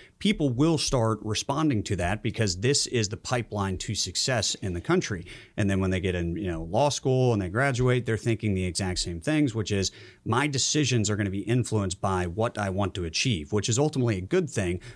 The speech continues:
but the incentives are all wrong because in order to achieve the things that they think they want to achieve, which is some title, some fancy role, uh, they have to play the woke game to get there.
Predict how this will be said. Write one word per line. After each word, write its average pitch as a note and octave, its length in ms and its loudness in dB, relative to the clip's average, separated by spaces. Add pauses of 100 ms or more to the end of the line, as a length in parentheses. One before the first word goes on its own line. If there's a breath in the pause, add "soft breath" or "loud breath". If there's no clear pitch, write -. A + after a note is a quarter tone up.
but A2+ 100 0
the G#2+ 140 2
incentives B2+ 500 2
are G#2 200 -4
all G#2+ 220 2
wrong A2 380 2
because G2 380 -2
in G#2+ 160 -2
order B2 180 2
to A2 160 -2
achieve G#2 380 0
the G#2+ 60 0
things G2+ 340 0
that F#2+ 120 -4
they F2 120 -2
think F#3 260 -2
they G2+ 140 -2
want E2+ 180 -2
to D#2+ 60 -6
achieve, F2 400 -2
which G2 180 0
is F2+ 100 -2
some E2 220 -4
title, G#2+ 440 0
some F2+ 280 -2 (380 loud breath)
fancy G#2 360 2
role, G2+ 480 2 (280 loud breath)
uh, G#2 240 4
they A2+ 180 2
have A2+ 320 2
to B2 100 -2
play G2 440 0
the F#2+ 160 -2
woke F#2+ 460 -2 (100)
game A2 420 0
to F#2+ 140 -4
get B2 260 -2
there. D#2 220 -8